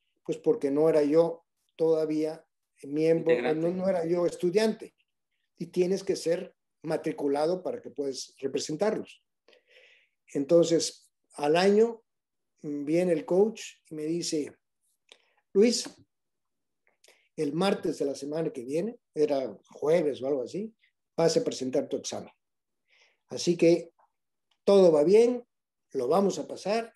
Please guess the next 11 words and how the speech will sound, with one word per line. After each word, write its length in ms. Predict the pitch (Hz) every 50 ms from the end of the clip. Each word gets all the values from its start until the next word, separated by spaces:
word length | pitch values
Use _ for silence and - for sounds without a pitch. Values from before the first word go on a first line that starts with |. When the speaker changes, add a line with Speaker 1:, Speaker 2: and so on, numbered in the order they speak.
| -
Speaker 1:
y 160 | - 147 135 131
el 120 | 127 147
año 200 | - 180 175 156
que 120 | - 147
viene 420 | 139 160 185 208 202 190 170 147 131
ya 240 | 131 151 147 - - _ _ _ _ _ _ _ _ _ _ _ _ _ _ _ _ _ _ _ _ _ _ _ -
nos 400 | 139 139 127 123 - - 131 131
representas 640 | 139 117 - 131 - - 170 170 165 156 139 - 127
en 100 | 127 123
la 80 | 117
universidad". 560 | 110 107 110 107 98 92 - - - 92 -